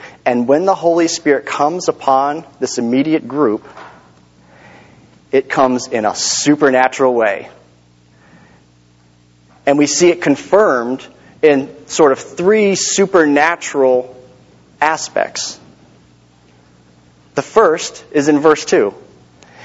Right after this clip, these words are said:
"And suddenly there came from heaven a noise like a violent rushing wind." So the first way that God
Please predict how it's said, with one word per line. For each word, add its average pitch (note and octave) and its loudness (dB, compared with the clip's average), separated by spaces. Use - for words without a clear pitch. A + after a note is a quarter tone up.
"And E3+ 4
suddenly F#3+ 2
there D3 2
came G3 -2
from D#3 0
heaven D#3 2
a D#3 6
noise G#3 2
like D3+ 4
a D3+ 6
violent F3 0
rushing D#3 2
wind." A#2 0
So - 2
the E3 4
first - -2
way F3 4
that C#3+ 2
God D3+ 2